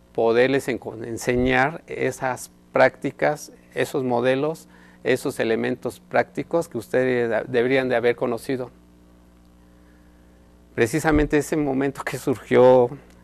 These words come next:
el movimiento tectónico es cuando yo les iba a mostrar la práctica, pero lamentablemente no se pudo y quedó atrasado.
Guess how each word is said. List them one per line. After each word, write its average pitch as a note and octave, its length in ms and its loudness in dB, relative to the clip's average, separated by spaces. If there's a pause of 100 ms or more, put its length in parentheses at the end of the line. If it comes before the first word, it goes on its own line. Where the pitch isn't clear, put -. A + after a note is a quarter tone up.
(240)
el G#2 520 -2 (280)
movimiento A#2+ 600 0
tectónico C3 680 -2 (1000)
es A#2 120 -2
cuando A#2 260 0
yo A#2 120 4
les A#2+ 240 0
iba A#2+ 280 -2 (360)
a A2+ 140 -8
mostrar A2 340 -2
la A#2+ 160 2
práctica, A#2+ 540 -4 (200)
pero G#2+ 140 -2
lamentablemente C#3 800 2
no D3+ 100 4
se D3+ 140 2
pudo E3+ 440 2
y - 120 -12
quedó B2+ 280 4
atrasado. C#3 540 0